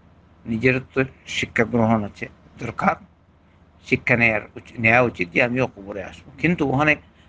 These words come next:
নিজেকে মানে, আহ, নিয়ন্ত্রণে রাখবে, এরকম যেন না হয় ওখানে গেলে হায় হুতাশ করতে থাকে,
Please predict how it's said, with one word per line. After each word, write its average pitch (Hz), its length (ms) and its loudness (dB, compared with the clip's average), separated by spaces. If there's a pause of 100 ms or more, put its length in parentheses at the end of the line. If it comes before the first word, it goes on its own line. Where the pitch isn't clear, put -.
(120)
নিজেকে 135 500 2 (880)
মানে, 110 360 -12 (600)
আহ, - 60 -18 (1400)
নিয়ন্ত্রণে 165 480 6
রাখবে, 92 380 -2 (1400)
এরকম 139 420 4
যেন 120 320 2
না 110 100 2
হয় 110 220 0
ওখানে 104 280 -2
গেলে 101 300 -8 (1300)
হায় 110 180 4
হুতাশ 113 340 -2
করতে 131 280 -2
থাকে, - 320 -2